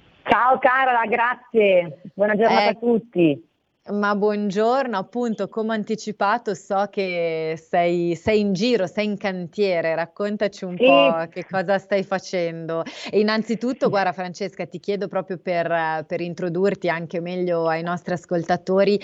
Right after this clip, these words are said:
Speaker 2: dici un po' chi sei e di che cosa si occupa appunto Design Diffusion World, in modo che poi aiutiamo a comprendere anche questo legame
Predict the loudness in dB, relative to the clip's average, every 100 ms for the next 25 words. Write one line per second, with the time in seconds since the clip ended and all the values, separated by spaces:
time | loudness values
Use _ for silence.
0 | -6 -14 -6 0 0 2 0 0 0 -2
1 | -2 -6 -6 -4 0 2 0 0 -2 -2
2 | -2 -4 -6 -2 -2 -2 0 -2 0 -8
3 | -6 -8 -6 -4 -2 -2 -4 -4 -6 -4
4 | -4 -2 2 2 2 -2 -4 -4 -4 -4
5 | -6 -4 0 2 2 2 -2 -2 -2 -2
6 | -4 -6 -4 -2 -2 0 -2 -4 -8 -8
7 | -8 -6 -4 -2 0 0 -2 -4 -6